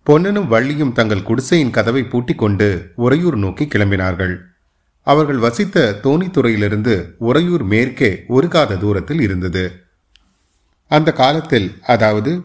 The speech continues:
சுமார் ஆயிரத்தி முன்னூறு வருஷங்களுக்கு முன்பு, செந்தமிழ் நாட்டில் ரயில் பாதைகளும் ரயில் வண்டிகளும் இல்லை.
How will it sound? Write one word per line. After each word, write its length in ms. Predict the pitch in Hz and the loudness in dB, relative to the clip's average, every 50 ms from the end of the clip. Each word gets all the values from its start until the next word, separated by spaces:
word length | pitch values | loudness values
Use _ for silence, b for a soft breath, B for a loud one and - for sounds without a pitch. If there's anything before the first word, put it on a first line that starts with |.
| - | -12
சுமார் 760 | - - - - 143 131 123 110 104 - - - - _ _ _ _ | -18 -16 -2 0 2 2 4 2 0 -2 -6 -12 -18 _ _ _ _
ஆயிரத்தி 540 | 110 113 127 156 180 180 170 170 - 156 | 2 2 4 4 2 0 -2 0 0 0
முன்னூறு 340 | 127 120 117 113 110 104 98 | 0 2 0 0 0 0 0
வருஷங்களுக்கு 600 | 95 104 110 - - 170 160 147 135 131 - 113 | 0 -2 -2 -2 -2 -2 0 0 -2 -2 0 -2
முன்பு, 500 | 101 101 98 98 98 113 110 95 85 - - - _ _ _ | 0 0 0 0 0 0 0 0 -2 -6 -14 -20 _ _ _
செந்தமிழ் 520 | _ - - 135 135 156 175 175 175 175 | _ 2 2 2 4 2 0 0 0 0
நாட்டில் 500 | 160 135 117 107 104 - 113 107 101 101 104 | 0 0 0 0 -2 -2 -2 -2 -2 -4 -6
ரயில் 380 | 110 107 110 113 135 165 175 - | -2 0 2 2 2 0 -2 0
பாதைகளும் 580 | - 110 104 98 101 92 101 98 101 117 113 107 - - _ _ _ | 0 0 2 2 0 -2 0 -2 -2 -2 -4 -8 -14 -20 _ _ _
ரயில் 300 | - 120 120 139 180 185 | 0 2 2 2 2 0
வண்டிகளும் 460 | 156 113 98 104 98 101 113 143 147 | -2 -2 -2 -2 -2 -2 -2 -2 -2
இல்லை. 360 | 113 101 98 92 92 92 87 | 0 0 0 0 -2 -2 -4